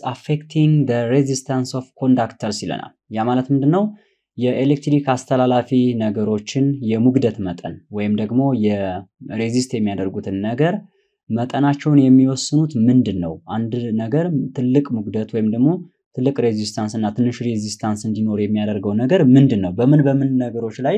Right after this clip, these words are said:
ዲፔንድ ያደርጋል ወይም ደግሞ ይመሰረታል የሚለውን ነገር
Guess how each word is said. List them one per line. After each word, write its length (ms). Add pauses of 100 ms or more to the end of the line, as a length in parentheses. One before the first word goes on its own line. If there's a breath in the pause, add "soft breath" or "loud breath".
ዲፔንድ 380
ያደርጋል 380
ወይም 160
ደግሞ 140
ይመሰረታል 640
የሚለውን 340
ነገር 200